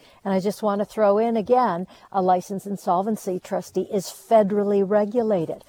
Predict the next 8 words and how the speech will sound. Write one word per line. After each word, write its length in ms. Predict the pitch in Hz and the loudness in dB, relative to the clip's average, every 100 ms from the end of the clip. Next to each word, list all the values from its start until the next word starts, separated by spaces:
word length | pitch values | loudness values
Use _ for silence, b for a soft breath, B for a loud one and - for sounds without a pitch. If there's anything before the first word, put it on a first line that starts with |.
| B _ | B _
So 200 | 208 190 | -2 0
you 420 | 190 226 240 233 | 2 2 2 0
have 380 | 170 196 185 185 | -2 0 0 -2
rules, 760 | 190 220 240 240 233 233 - b b | -2 0 2 4 4 2 -2 b b
rules, 560 | 202 202 202 202 196 - - | -4 0 2 2 -2 -6 -10
and 220 | 185 180 | -6 -4
more 340 | 170 185 247 240 | -2 0 0 2
rules 460 | 196 165 151 160 | 0 0 -2 -4